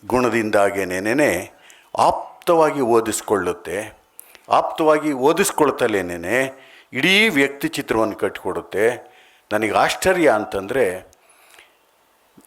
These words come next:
ಯಾವ್ಯಾವ ವ್ಯಕ್ತಿ ಯಾವ್ಯಾವ ಕ್ಷೇತ್ರಕ್ಕೆ ಸಂಬಂಧಿಸಿರ್ತಾರೋ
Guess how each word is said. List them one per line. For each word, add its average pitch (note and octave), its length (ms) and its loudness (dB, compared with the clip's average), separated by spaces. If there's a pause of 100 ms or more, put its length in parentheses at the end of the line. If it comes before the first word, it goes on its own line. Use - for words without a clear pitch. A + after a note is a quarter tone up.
(300)
ಯಾವ್ಯಾವ G3+ 580 4
ವ್ಯಕ್ತಿ F3+ 440 0
ಯಾವ್ಯಾವ F3 480 6
ಕ್ಷೇತ್ರಕ್ಕೆ G3 640 0
ಸಂಬಂಧಿಸಿರ್ತಾರೋ C#3 1120 0